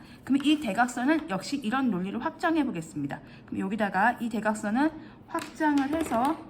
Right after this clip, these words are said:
이 대각선인데요. 이렇게 그리겠습니다. 이쪽을 하나 평행하게 그리고요.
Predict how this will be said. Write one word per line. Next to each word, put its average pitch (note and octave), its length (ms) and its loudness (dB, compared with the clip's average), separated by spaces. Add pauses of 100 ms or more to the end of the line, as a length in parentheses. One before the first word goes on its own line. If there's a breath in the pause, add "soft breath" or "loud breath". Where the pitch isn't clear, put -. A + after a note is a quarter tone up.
(1400 loud breath)
이 A3+ 100 -4
대각선인데요. F#3+ 920 -2
이렇게 E3 800 -4
그리겠습니다. - 680 -10 (800)
이쪽을 C#4 340 2
하나 B3+ 380 6
평행하게 C#4+ 580 2
그리고요. F#3+ 420 -4